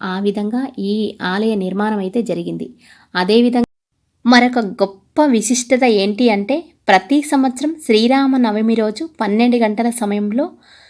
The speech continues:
సూర్యకిరణాలు స్వామివారి మీద పడేటట్లు ఆలయ నిర్మాణం అయితే జరిగిందని సోషల్ మీడియా ద్వారా అయితే నేను తెలుసుకున్నాను.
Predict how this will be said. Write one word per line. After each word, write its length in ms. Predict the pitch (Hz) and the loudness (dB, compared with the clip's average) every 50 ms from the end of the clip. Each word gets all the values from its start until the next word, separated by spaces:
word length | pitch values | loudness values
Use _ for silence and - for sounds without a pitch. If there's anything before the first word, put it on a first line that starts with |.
| _ _ _ _ - | _ _ _ _ -6
సూర్యకిరణాలు 840 | - - 269 285 311 330 330 330 - 269 247 240 240 240 240 262 320 | 0 2 4 4 4 4 4 4 2 2 4 4 2 2 2 0 -2
స్వామివారి 760 | 320 - - 233 208 196 202 233 254 269 262 262 254 247 254 | -2 -4 -2 0 2 2 4 4 4 4 4 4 4 4 4
మీద 180 | 247 240 233 226 | 4 4 2 2
పడేటట్లు 600 | 220 226 214 196 196 202 202 202 196 - 233 277 330 - - _ _ _ _ _ _ - - | 0 -2 -2 -2 -2 -2 -4 -4 -6 -4 -4 -4 -4 -6 -12 _ _ _ _ _ _ -8 -6
ఆలయ 300 | 175 185 208 226 247 247 | -4 -2 0 0 2 2
నిర్మాణం 460 | 226 208 196 196 202 220 220 220 208 | 2 0 0 -2 -2 -2 -2 -2 -4
అయితే 200 | 196 196 202 247 | -4 -2 -2 -2
జరిగిందని 580 | 240 - 180 175 175 180 185 175 180 185 208 269 - - - - | -2 -2 -4 -4 -4 -6 -8 -6 -6 -6 -6 -6 -8 -10 -14 -10
సోషల్ 420 | - - 208 196 233 - 285 262 | -6 -4 -2 -2 -2 -2 -4 -2
మీడియా 300 | 262 254 240 233 233 226 226 | -2 0 0 0 0 -2 -2
ద్వారా 220 | 214 208 196 190 | -2 -4 -4 -4
అయితే 180 | 196 196 190 269 | -4 -4 -4 -4
నేను 200 | 269 233 185 185 | -4 -4 -4 -6
తెలుసుకున్నాను. 640 | 185 190 185 185 185 - - - 202 202 196 190 208 | -6 -6 -6 -6 -8 -10 -10 -10 -8 -8 -8 -8 -8